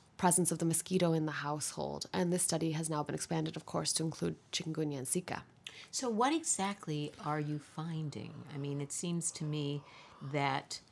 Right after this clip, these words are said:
Speaker 2: um, without a vaccine, and I know they're fast-tracking
Speaker 1: Mm-hmm.
Speaker 2: dengue and Zika vaccines, obviously mosquito control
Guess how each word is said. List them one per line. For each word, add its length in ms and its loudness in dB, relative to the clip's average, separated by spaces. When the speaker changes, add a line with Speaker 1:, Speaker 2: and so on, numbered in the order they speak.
Speaker 2:
um, 420 0
without 480 6
a 40 2
vaccine, 760 -4
and 140 -2
I 80 0
know 180 2
they're 180 -2
fast-tracking 1120 -4
Speaker 1:
Mm-hmm. 280 -2
Speaker 2:
dengue 800 0
and 260 -2
Zika 560 -4
vaccines, 920 -4
obviously 540 4
mosquito 680 2
control 880 -2